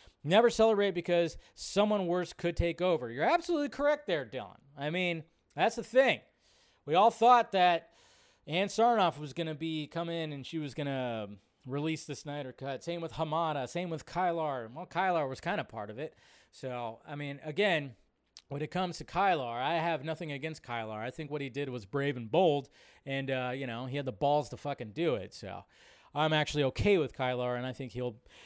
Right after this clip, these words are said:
he'll land on his feet somewhere. But Ann Sarnoff, it was, I just, I had no issues with her until she released that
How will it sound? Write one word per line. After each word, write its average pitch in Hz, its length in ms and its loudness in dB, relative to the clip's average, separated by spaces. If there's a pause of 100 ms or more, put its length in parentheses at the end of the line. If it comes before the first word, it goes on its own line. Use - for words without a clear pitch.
(140)
he'll 170 140 6
land 151 240 0
on 131 80 -4
his - 160 -12
feet 180 360 -4 (340)
somewhere. 147 480 -2
But 120 100 -6
Ann 196 160 0
Sarnoff, 160 560 0
it 143 80 -4
was, 135 160 -10
I 156 160 -4
just, 151 400 -8 (460)
I 151 80 0
had 180 160 4
no 254 240 6
issues 247 500 0
with 202 140 -2
her 208 240 0
until 170 340 -4
she 160 220 -6
released 143 640 -6
that 135 220 -6